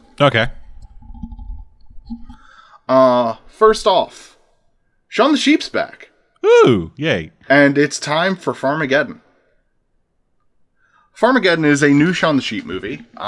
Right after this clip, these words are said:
Speaker 2: I guess the first one did well enough that they made a direct-to-Netflix sequel. Okay.
Speaker 1: Yeah, Shaun the Sheep was nominated for an Oscar.
Speaker 2: What?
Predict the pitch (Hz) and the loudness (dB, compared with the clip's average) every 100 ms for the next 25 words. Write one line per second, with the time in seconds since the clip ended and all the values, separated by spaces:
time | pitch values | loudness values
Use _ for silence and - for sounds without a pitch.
0 | 107 107 107 117 - 113 104 123 127 131 | -2 -2 0 0 -2 -12 -4 -2 -2 -2
1 | 117 117 101 110 120 113 120 - 104 104 | -2 -2 -2 0 0 0 -2 -4 -8 -4
2 | 104 - - - 113 117 110 107 104 104 | -6 -8 -20 -8 0 0 2 0 -2 -2
3 | 104 113 - 110 117 - 113 - - 131 | -2 -2 -2 -2 -4 -4 -8 -6 -4 -4
4 | 95 82 123 _ _ _ _ _ _ _ | -4 -10 -10 _ _ _ _ _ _ _
5 | _ _ _ _ - 98 90 - 127 113 | _ _ _ _ -10 -10 -10 -6 -4 -2
6 | 82 120 139 _ _ _ - 156 143 - | -4 -8 -12 _ _ _ -8 -2 0 0
7 | 214 285 - 269 - 131 113 - 107 151 | 0 0 -2 -4 -2 -4 -4 -10 -4 0
8 | 175 143 113 113 - 92 - - - - | 0 0 0 -2 -4 -8 -12 -18 -20 -20
9 | - - - _ _ _ _ - _ _ | -20 -20 -20 _ _ _ _ -20 _ _
10 | - - 120 131 185 277 330 - - | -20 -20 -8 -4 -2 -2 -4 -8 -16